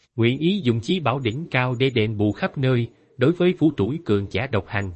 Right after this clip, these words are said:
thì chút chí bảo đỉnh cao căn bản vô dụng. Hậu bối, một chấn động khác sinh cơ ngập tràn truyền đến. Nữ tử Mỹ Lệ cũng mở lời,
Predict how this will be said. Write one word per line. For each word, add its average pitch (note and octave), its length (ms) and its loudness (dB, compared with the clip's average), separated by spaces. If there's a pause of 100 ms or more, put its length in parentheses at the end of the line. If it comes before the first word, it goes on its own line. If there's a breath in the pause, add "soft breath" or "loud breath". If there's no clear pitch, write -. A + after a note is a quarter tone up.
thì G#2+ 120 0
chút F#3+ 220 -2
chí E3+ 160 -2
bảo B2 160 -2
đỉnh A#2+ 200 -4
cao A2+ 220 -4
căn A2+ 260 -6
bản D#2+ 220 -4
vô A#2+ 160 2
dụng. F2 200 -4 (480 soft breath)
Hậu G2 200 2
bối, A2+ 340 0 (360 soft breath)
một A#2+ 180 0
chấn F#3 160 2
động G#2 160 -2
khác - 240 -2
sinh A#2+ 180 -2
cơ A#2+ 140 0
ngập F#2 220 -4
tràn F#2+ 220 -2
truyền E2+ 220 -4
đến. G2+ 180 -2 (460)
Nữ A#2+ 220 4
tử A2 140 2
Mỹ A#2 200 -2
Lệ E2 180 -2
cũng A#2+ 220 -6
mở G#2 200 -2
lời, D2 260 -2